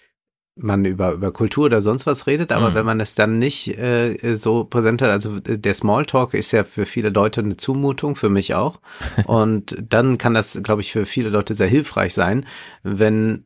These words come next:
Speaker 1: man sagt, „Ach ja, bei dem Unternehmen habe ich auch schon gearbeitet,
Speaker 2: Ja.
Speaker 1: ich bin jetzt aber bei der B A S F“, und dann kann die Kommunikation losgehen.
Speaker 2: Ja. Ja, ja, genau. Es ist, ähm,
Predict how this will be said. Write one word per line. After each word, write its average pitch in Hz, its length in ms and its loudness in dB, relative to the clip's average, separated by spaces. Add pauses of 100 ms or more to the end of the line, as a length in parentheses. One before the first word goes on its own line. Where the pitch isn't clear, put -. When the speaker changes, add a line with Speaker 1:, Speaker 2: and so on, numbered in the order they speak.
Speaker 1:
man 107 280 0
sagt, 98 220 0
„Ach 113 100 2
ja, 147 160 4
bei 123 140 4
dem 113 140 2
Unternehmen 110 420 2
habe 104 140 0
ich 95 100 0
auch 156 140 2
schon - 180 -2
gearbeitet, 92 640 0
Speaker 2:
Ja. 95 60 -2
Speaker 1:
ich - 140 -10
bin 110 100 -2
jetzt 104 180 -2
aber 104 160 2
bei 101 120 0
der 95 120 2
B 101 160 2
A 92 120 2
S 95 160 -2
F“, 120 420 0
und 98 220 -2
dann 95 260 2
kann 101 180 0
die 95 100 0
Kommunikation 92 880 -2 (440)
losgehen. 101 680 -2
Speaker 2:
Ja. 101 220 0 (540)
Ja, 147 160 4
ja, 113 100 0
genau. 92 320 -2 (640)
Es 107 200 0
ist, - 720 0
ähm, 101 720 4